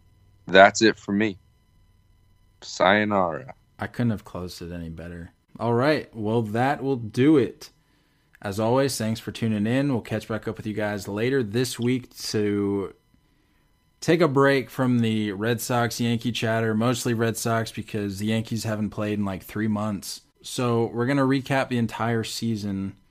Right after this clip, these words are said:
Speaker 2: kinda go through the good and the bad. Uh, so I'm looking forward to that. Uh, in the meantime, subscribe to this podcast wherever you listen to it and leave that review with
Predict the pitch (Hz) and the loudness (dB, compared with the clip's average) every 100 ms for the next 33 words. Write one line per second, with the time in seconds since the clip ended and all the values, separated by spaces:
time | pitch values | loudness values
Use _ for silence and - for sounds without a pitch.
0 | _ _ _ _ _ - 104 104 101 107 | _ _ _ _ _ -8 -6 -4 -2 -2
1 | - 117 107 104 110 113 101 92 87 87 | 0 -2 0 0 0 0 -2 -6 -8 -12
2 | - _ _ _ _ _ - 92 92 90 | -16 _ _ _ _ _ -18 -12 -8 -8
3 | 90 90 - - 95 98 110 120 110 113 | -8 -10 -14 -16 -8 -4 -2 -2 -2 -4
4 | 101 90 95 92 87 - - - - 98 | -4 -6 -6 -4 -6 -10 -18 -20 -18 -14
5 | 92 95 98 101 120 131 135 131 131 110 | -12 -8 -4 0 2 2 2 0 0 -4
6 | - 110 107 101 92 104 113 120 127 127 | -4 -2 0 -2 -4 -2 -2 -2 -2 -4
7 | 123 104 98 92 120 135 139 131 147 147 | -4 -6 -4 -2 -2 -2 -4 -2 0 0
8 | - 98 98 98 95 87 90 90 117 135 | -2 -6 -4 -4 -6 -8 -8 -4 0 0
9 | 139 131 101 98 95 90 - | 0 -2 -4 -4 -6 -8 -14